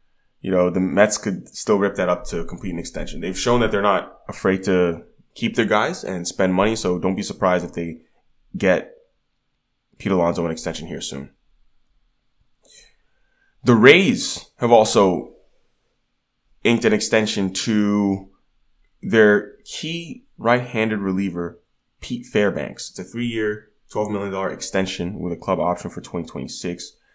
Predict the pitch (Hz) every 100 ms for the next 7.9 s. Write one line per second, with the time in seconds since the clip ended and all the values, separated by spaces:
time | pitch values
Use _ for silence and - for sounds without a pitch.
0 | _ - 139 - 160 147 135 - 143 135
1 | 127 113 113 107 - 104 104 101 98 -
2 | _ _ _ _ _ _ 113 107 107 101
3 | - 107 104 - 92 - - 113 139 139
4 | 90 85 82 _ _ _ _ - - -
5 | 87 - 80 80 82 73 76 73 80 -
6 | 76 71 - _ - 90 95 - 92 87
7 | 87 87 95 87 85 95 - 87 -